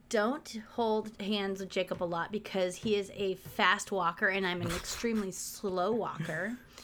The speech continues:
Speaker 1: Um, and so I would just be, like, being dragged behind him if I were to hold his hand and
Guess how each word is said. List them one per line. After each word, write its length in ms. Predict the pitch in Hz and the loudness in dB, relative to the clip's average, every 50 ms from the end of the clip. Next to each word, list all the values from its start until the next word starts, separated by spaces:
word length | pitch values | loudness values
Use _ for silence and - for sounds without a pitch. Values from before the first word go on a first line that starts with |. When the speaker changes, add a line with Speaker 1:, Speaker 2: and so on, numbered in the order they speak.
| - - - - - - - - | -18 -18 -18 -16 -16 -18 -6 2
Speaker 1:
Um, 420 | - 226 226 233 233 247 233 247 254 | 4 8 8 10 10 10 8 6 6
and 180 | 262 254 240 | 4 4 2
so 500 | 220 - 269 254 247 247 240 233 226 - - - | 2 4 6 8 8 8 8 6 4 2 2 2
I 160 | - 240 247 | 4 6 6
would 140 | 247 262 214 | 6 6 4
just 200 | 247 233 233 - | 2 2 2 2
be, 120 | 247 240 | 2 4
like, 360 | 226 220 208 202 208 - - - | 6 6 6 4 4 0 -2 -2
being 220 | 233 208 208 196 | 0 0 2 2
dragged 400 | 202 196 185 180 185 196 190 190 | 4 4 6 8 6 6 4 2
behind 320 | 190 180 180 180 185 190 | 2 2 2 2 2 2
him 100 | 208 214 | 2 2
if 140 | 214 214 - | 2 2 4
I 120 | 233 233 233 | 4 4 6
were 120 | 247 254 | 6 6
to 80 | 254 247 | 6 6
hold 160 | 247 262 262 | 4 4 2
his 140 | 285 269 247 | 2 0 0
hand 220 | 320 294 294 302 | 2 2 2 4
and 180 | 302 302 269 - | 2 2 2 0